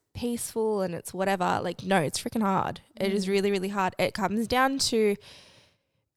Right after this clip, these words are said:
Speaker 1: owning your own behavior, taking responsibility for yourself,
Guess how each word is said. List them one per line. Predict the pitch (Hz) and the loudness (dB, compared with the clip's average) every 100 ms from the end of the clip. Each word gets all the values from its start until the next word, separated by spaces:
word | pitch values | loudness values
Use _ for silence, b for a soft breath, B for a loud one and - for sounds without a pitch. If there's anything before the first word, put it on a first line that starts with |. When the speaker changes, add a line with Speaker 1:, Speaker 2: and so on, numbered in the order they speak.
| _ | _
Speaker 1:
owning | 208 202 208 226 | 2 4 4 4
your | 214 196 - | 4 4 4
own | 180 185 185 185 185 196 _ _ _ _ _ _ _ _ _ 175 | 2 4 2 0 -2 -6 _ _ _ _ _ _ _ _ _ -8
behavior, | 185 190 190 185 196 262 311 269 _ _ - | -6 -4 -4 -2 0 0 -4 -14 _ _ -8
taking | 202 196 208 | -4 -2 0
responsibility | 196 - 190 180 180 185 180 - | 0 0 -2 -4 -4 -4 -4 -6
for | - | -4
yourself, | 180 196 - 175 226 302 - | -2 -2 -2 0 0 -2 -10